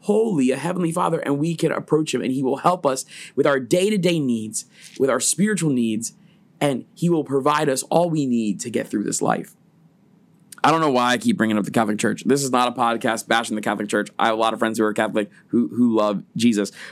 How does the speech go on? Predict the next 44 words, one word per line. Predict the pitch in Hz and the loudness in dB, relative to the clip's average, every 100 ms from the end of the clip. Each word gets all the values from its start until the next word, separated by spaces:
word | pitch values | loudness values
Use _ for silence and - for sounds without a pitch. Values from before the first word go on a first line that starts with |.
| - _ - 120 _ _ - _ | -20 _ -20 -20 _ _ -20 _
But | 143 131 | 2 2
it's, | 135 123 - | 2 0 0
I | |
guess | 139 131 | 0 2
all | - 139 143 | 2 2 0
this | 127 - | -4 -4
time | 139 120 127 113 110 101 | 0 2 2 0 0 0
with, | 107 - | -2 -4
with | 117 | -8
talking | 117 107 | -4 -2
about | 101 | 0
Lent | 104 113 113 | 0 -2 -2
is | 110 | -2
reminding | 107 127 156 117 | 0 2 2 0
me | 110 | -2
of | 95 | -4
it. | 92 - _ _ _ - - - - | -8 -14 _ _ _ -20 -20 -18 -4
So | - 165 - - | 2 2 0 -2
Jesus | 180 226 170 - | 2 2 -2 -2
starts | - 214 | 0 2
off | 220 170 | 2 0
by | |
talking | 151 175 | 0 2
about | 151 - | 0 2
prayer, | 220 | 0
and | 170 | 0
he | |
says, | 160 170 | 0 2
"Hey, | 196 | 2
don't | 190 | 2
be | 254 | 2
a | 220 | 2
hypocrite," | 247 285 202 131 - _ | 0 0 0 -2 -4 _
because | - 185 165 - - | 0 0 0 -8 2
people, | 247 254 202 - - | 2 4 0 -2 0
and | 160 | 2
this | 214 | 2
can | 233 | 2
happen | 202 202 185 | 2 2 0
in | 160 | 2
just | 156 - - | 0 -2 -4
any | - 247 277 262 | 0 2 2 0
church | 208 151 135 | 0 -2 0
setting, | 123 117 139 | 0 0 0